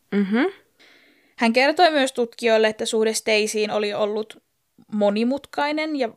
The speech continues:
Speaker 2: vaivalloinen, että heillä oli ollut paljon, paljon vaikeuksia. Hän kertoi, että he oli olleet yhdessä neljä vuotta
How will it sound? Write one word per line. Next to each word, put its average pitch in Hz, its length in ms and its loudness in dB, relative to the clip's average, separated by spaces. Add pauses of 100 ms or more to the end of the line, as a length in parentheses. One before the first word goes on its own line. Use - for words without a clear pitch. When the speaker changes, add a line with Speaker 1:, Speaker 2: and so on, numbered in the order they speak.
(160)
Speaker 2:
vaivalloinen, 240 680 0
että 254 160 -4
heillä 214 220 0
oli 208 220 -2
ollut 214 360 -6
paljon, 220 380 -4 (540)
paljon 240 300 4
vaikeuksia. 226 640 -2 (280)
Hän 233 220 -2
kertoi, 226 480 2
että 220 380 -6 (100)
he 226 60 0
oli 220 180 2
olleet 220 240 -2
yhdessä 226 360 -2
neljä 226 300 0
vuotta 226 400 -6